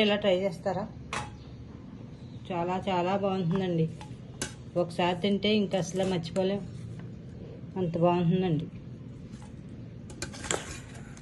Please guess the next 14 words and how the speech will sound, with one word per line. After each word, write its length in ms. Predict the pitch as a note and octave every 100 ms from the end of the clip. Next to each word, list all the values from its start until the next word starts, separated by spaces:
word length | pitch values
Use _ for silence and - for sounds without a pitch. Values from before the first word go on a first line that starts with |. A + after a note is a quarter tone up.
| - - - - - - - - - -
ఇలా 140 | G3 G3+
ప్లేట్లో 340 | G#3 G3+ G3+ G#3
పెట్టేసుకుని 560 | F3+ F#3+ F3 - C4+ F#4 - - - - - - - - - - - -
అమ్మవారి 380 | E3 E3 E3+ D#3+ D#3+
దగ్గర 240 | D3 F3 D4 D4 D3 C3 B2+ - F3+
నివేదన 360 | E3+ C#3 B2 A#2
పెట్టాం. 240 | - - - - - - - - - - - - - - - - - - - - - -
ప్రసాదం 480 | D3+ - C3+ B2+ - - - - - - -
అమ్మవారికి 580 | F#3 G#3+ A3+ A#3+ A3+ C4 D4
ప్రసాదం 500 | B3 G#3+ A3+ A#3+ B3+ C4 A#3+ G#3+ G3 G3
రెడీ 180 | G3+ A3+
అయిపోయిందండి. 600 | A#3+ A#3+ A#3 G#3+ G3+ G3 D#4 - - - - - - -
చూడండి 320 | A3 A#3 A#3 A#3
ఎంత 120 | G#3